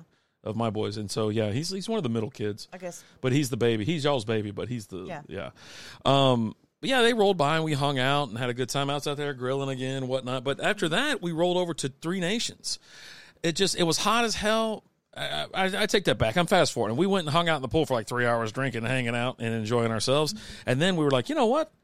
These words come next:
Speaker 1: We should definitely go to a brewery." And so we,
Speaker 2: Well, we were
Speaker 1: that's a
Speaker 2: talking
Speaker 1: goal.
Speaker 2: about wanting to go.
Speaker 1: Avalanche goal. Tied it up, one one.
Speaker 2: Oh, wow. Oh, yeah. Um, so we were, we talked about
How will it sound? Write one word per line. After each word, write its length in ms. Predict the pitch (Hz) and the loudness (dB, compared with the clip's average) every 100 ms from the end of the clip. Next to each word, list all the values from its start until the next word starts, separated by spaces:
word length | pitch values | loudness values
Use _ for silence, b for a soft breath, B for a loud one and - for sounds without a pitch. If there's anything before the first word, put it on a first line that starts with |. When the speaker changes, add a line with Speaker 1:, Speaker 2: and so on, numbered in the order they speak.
| _ _ - | _ _ -4
Speaker 1:
We 140 | 247 | 0
should 160 | 339 190 | 2 4
definitely 280 | 220 - 160 | 2 2 4
go 140 | 180 | 4
to 80 | 214 | 6
a 60 | 240 | 4
brewery." 480 | 330 392 349 113 - b b b b | 4 4 2 -4 -16 b b b b
And 160 | 165 | 2
so 100 | 226 | 4
we, 120 | 185 | 4
Speaker 2:
Well, 260 | 180 269 254 | 4 2 0
we 180 | 269 269 | -6 -6
were 100 | 247 | 0
Speaker 1:
that's 180 | 247 247 | 2 4
a 20 | |
Speaker 2:
talking 100 | 294 | 4
Speaker 1:
goal. 140 | - - | 4 4
Speaker 2:
about 280 | 262 240 196 | 2 -2 -2
wanting 300 | 220 226 214 | -6 -6 -12
to 80 | |
go. 340 | 190 214 202 196 | -8 -6 -6 -2
Speaker 1:
Avalanche 400 | 151 170 175 - | 0 2 0 0
goal. 200 | 135 123 | 0 0
Tied 240 | 147 151 | 2 2
it 60 | 160 | 4
up, 160 | 127 113 | 2 2
one 160 | 139 | -2
one. 180 | 135 117 - _ _ 190 | 0 -2 -6 _ _ -20
Speaker 2:
Oh, 120 | 180 | -18
wow. 360 | 151 160 160 156 _ _ _ _ _ 165 | -16 -16 -18 _ _ _ _ _ _ -16
Oh, 80 | |
yeah. 300 | 196 147 147 147 _ _ _ - | -14 -12 -14 -16 _ _ _ -10
Um, 320 | 226 214 208 | -8 -6 -10
so 840 | - 233 208 202 196 196 196 190 170 | -8 -2 -2 -2 -4 -6 -8 -10 -12
we 180 | 208 208 | -10 -10
were, 220 | 196 190 175 | -10 -14 -14
we 100 | 208 | -18
talked 340 | - 220 220 | -10 -10 -10
about 460 | 202 185 180 180 | -14 -8 -8 -8